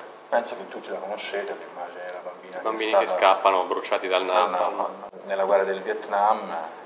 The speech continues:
Speaker 1: e, e poi anche queste immagini qua sono le immagini del massacro di My Lai, e queste furono prese da un fotografo dell'esercito americano. Ci ha fa-, ci fece la copertina il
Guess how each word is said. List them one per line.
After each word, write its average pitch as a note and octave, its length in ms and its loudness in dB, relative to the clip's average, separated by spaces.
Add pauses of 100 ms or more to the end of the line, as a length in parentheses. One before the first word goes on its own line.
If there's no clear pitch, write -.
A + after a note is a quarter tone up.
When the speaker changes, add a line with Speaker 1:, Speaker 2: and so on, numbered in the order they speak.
Speaker 1:
e, D#2+ 400 -12
e - 40 -10
poi C3 360 10 (380)
anche A#2 340 6
queste G#2+ 280 -10
immagini G2 440 -6
qua A2 220 8
sono F#2+ 220 -2
le F#2+ 80 -6
immagini G2 380 -2
del F#2+ 100 -6
massacro G2+ 480 2
di G2+ 100 -8
My G#2 180 0
Lai, A2 300 8 (1300)
e G2 200 0
queste G2 220 -4
furono G#2 320 -2
prese G2+ 300 2
da F#2 200 6
un F#2+ 140 2
fotografo G2 440 4
dell'esercito F#2 500 -2
americano. A2+ 760 4 (160)
Ci - 120 -4
ha - 40 2
fa-, - 320 2
ci - 100 -6
fece C3+ 300 0
la A#2 60 6
copertina A2 800 0
il G#2+ 300 -2